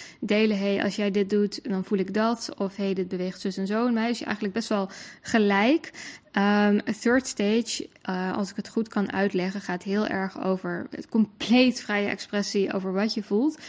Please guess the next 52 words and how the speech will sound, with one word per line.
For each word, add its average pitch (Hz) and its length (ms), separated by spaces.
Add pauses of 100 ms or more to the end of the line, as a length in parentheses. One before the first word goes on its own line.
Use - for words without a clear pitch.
(220)
En 214 120
dat 185 200
bij 196 220
jezelf 196 440
houden, 170 320
zonder, 196 300
zeg 190 180
maar, 185 140
schadelijk, 185 680
bij - 420
wijze 190 140
van 180 80
spreken, 185 600
te, 175 300
te - 100
exploderen 170 720
daarin. 202 460 (380)
Ehm, 180 640 (400)
nou, 220 200 (300)
dus - 100
daar 247 120
gaat 254 140
de - 60
cursus 247 280
over. 214 320
Dus, 208 160
nou, - 320
dat 220 120
is - 80
iets 220 120
wat 214 80
ik 208 80
volg. 196 420 (460)
Eh, 196 220
ik 214 80
zit 202 100
even 190 200
te 190 80
denken, 196 200
ik 190 60
heb 190 120
laatst 196 240
nog 220 100
een 208 120
cursus 220 280
gevolgd 220 380
over 208 200
digitale 202 400
producten 247 420
verkopen 233 420
op 277 100
Etsy. 202 560